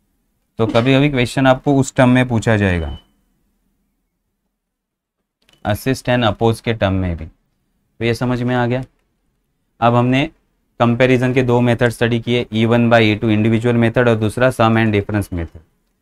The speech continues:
तो हम सेल को कंपेयर कर सकते हैं। अब जो हमारा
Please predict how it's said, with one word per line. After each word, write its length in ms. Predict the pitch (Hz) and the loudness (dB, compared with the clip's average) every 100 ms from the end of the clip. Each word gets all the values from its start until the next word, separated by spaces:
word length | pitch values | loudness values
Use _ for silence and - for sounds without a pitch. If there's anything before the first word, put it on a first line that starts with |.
| _ _ - | _ _ -4
तो 60 | 117 | 0
हम 240 | 127 180 - _ _ - | 0 -2 -8 _ _ -8
सेल 280 | - 127 135 | 0 2 2
को 120 | 147 | 2
कंपेयर 420 | 139 113 110 107 | 0 0 0 0
कर 140 | 104 90 | 0 -4
सकते 380 | - 90 - 87 | -4 -10 -10 -16
हैं। 80 | - | -8
अब 140 | 131 127 | -6 0
जो 140 | 151 | 2
हमारा 560 | 143 143 143 143 143 | 2 4 4 4 2